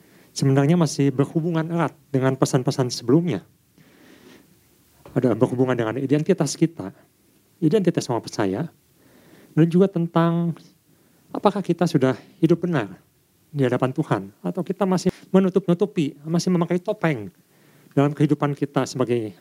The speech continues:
anak-anak Tuhan. Siapakah kamu? Ini suatu pertanyaan yang disampaikan oleh roh jahat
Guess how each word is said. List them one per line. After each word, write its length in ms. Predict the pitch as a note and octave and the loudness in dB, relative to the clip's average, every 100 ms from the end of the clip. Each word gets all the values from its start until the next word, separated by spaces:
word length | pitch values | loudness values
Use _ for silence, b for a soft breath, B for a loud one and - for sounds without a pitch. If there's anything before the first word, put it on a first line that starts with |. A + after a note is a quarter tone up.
| - | -6
anak-anak 320 | C3+ B2 D3 | -4 -2 -2
Tuhan. 400 | - F3+ B2 F#2+ - _ _ _ _ _ _ - b b b b b b b _ - | 0 0 -2 -4 -10 _ _ _ _ _ _ -20 b b b b b b b _ -6
Siapakah 480 | - F#3 D#3+ C3 - | 0 2 2 0 -2
kamu? 320 | - A2+ A2+ - _ _ _ _ b b b b b b b b | -2 -2 -2 -6 _ _ _ _ b b b b b b b b
Ini 160 | D#3+ F#3 | 2 2
suatu 720 | E3+ D#3 D3 D3 D3 - b b b b | 4 2 2 2 2 -2 b b b b
pertanyaan 680 | _ E3+ - D#3+ D3+ A#2+ G2 | _ -2 0 0 0 -2 -6
yang 80 | A#2+ | -6
disampaikan 480 | A#2 B2 A#2 C#3 E3 | -4 -4 -2 -2 -2
oleh 240 | C#3 B2+ G#2+ | -2 -6 -2
roh 160 | D3+ | -4
jahat 320 | - A#2+ - | -4 -10 -10